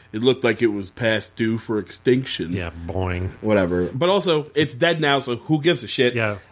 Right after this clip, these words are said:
Speaker 1: Uh, also, did they ever explain why it goes through thirty-year hibernation cycles?
Speaker 2: Yeah, 'cause dinosaurs sleep for thirty years?
Speaker 1: I don't
Speaker 2: That's
Speaker 1: remember
Speaker 2: new?
Speaker 1: that being a thing about dinosaurs. It
Speaker 2: Yeah.
Speaker 1: just, it's very, it doesn't make any
Speaker 2: Was
Speaker 1: sense.
Speaker 2: it the lysine contingency from Jurassic Park? Boom.
Speaker 1: We shit on this episode.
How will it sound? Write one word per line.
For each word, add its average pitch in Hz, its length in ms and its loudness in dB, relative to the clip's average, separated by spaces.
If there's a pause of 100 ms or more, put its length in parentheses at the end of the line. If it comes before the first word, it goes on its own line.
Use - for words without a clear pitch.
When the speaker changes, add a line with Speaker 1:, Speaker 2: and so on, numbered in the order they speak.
(100)
Speaker 1:
Uh, 107 640 0 (840)
also, 185 280 2
did 175 160 2
they 208 100 4
ever 220 160 2
explain 185 460 2
why 160 200 4
it 147 140 0
goes 160 180 0
through 147 140 -6
thirty-year 143 720 2 (380)
hibernation 147 600 2
cycles? 208 460 2
Speaker 2:
Yeah, 240 100 4
'cause 214 160 0
dinosaurs 208 680 4
sleep 202 480 -2
for 254 100 0
thirty 269 300 0
years? 262 300 2
Speaker 1:
I 165 140 2
don't 190 180 4
Speaker 2:
That's 185 100 4
Speaker 1:
remember 196 200 4
Speaker 2:
new? 240 60 2
Speaker 1:
that 226 220 2
being 175 240 2
a 151 40 -2
thing 160 160 2
about 147 160 2
dinosaurs. 151 360 2
It 147 40 2
Speaker 2:
Yeah. 196 80 2
Speaker 1:
just, 170 120 2
it's 165 160 0
very, 165 280 2
it 139 180 -4
doesn't 147 180 2
make 120 160 2
any 101 140 -4
Speaker 2:
Was 135 100 -4
Speaker 1:
sense. 139 120 2
Speaker 2:
it - 20 -4
the 120 160 4
lysine 180 500 2
contingency 214 720 2
from 202 140 0
Jurassic 190 340 0
Park? 202 220 2
Boom. 202 760 2
Speaker 1:
We 135 120 4
shit 160 200 0
on 151 140 2
this 143 160 -2
episode. 131 560 0